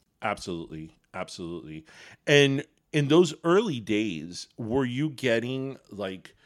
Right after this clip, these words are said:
this I don't remember, although I've been following you for a while, this I don't remember.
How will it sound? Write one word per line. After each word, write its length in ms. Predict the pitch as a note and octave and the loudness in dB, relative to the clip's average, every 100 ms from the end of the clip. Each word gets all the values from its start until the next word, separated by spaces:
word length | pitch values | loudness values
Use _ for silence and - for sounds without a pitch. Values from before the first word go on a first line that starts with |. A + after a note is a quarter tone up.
| _ _ _ _ _ | _ _ _ _ _
this 400 | D3 B2+ G#3 - - | -6 2 2 2 0
I 100 | C#3+ | 2
don't 280 | B2+ B2+ A#2+ | 2 2 2
remember, 480 | A#2 G#2 G#2+ G2+ F#2+ | 0 0 0 2 2
although 160 | G2 G#2+ | 4 2
I've 100 | B2+ | 2
been 120 | D#3 | -2
following 300 | - D#3 B2 | -2 -2 -2
you 60 | |
for 140 | G#2+ A2 | -2 2
a 40 | |
while, 140 | G#2+ G#2 | 4 2
this 140 | G#2 | 0
I 40 | |
don't 160 | G#2 G2+ | -2 -2
remember. 440 | G2 G#2 F#2+ F#2 | -4 -4 -2 -4